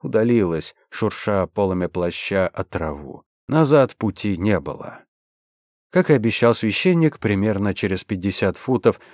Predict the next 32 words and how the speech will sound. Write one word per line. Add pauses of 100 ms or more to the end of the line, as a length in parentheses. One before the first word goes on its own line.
(120)
Рейнер
нащупал
дверь
с
круглым
кольцом. (340)
Когда
он
отворил
её, (220)
из
подземелья
пахнуло
затхлостью
и
сыростью. (340)
Чуть
левее
от
двери
стоял
ящик, (220)
а
в
нём (180)
несколько
факелов,
солома,
масло,
кресало
и
кремень.